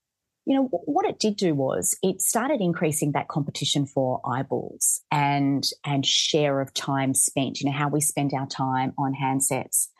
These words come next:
and tablets. And, you know, Snapchat really started taking a lot of that time and, and that share of eyeballs,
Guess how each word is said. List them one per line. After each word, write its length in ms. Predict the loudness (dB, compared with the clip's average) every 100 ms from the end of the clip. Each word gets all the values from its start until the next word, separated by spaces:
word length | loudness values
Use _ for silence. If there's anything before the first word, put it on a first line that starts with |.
| _ -6
and 140 | -2 0
tablets. 580 | 0 0 -2 -2 -2 -4 -14 _ -2
And, 140 | 2
you 60 | 2
know, 60 |
Snapchat 500 | 2 2 0 0 -2
really 160 | 0 0
started 300 | 0 -2 -2
taking 280 | -2 0 0
a 80 | 0
lot 220 | 0 0
of 100 | 0
that 180 | -2 -2
time 400 | -4 0 0 0
and, 120 | -2 -2
and 160 | 0
that 160 | 0 0
share 220 | -2 -2
of 100 | -4
eyeballs, 560 | -4 -4 -2 -4 -2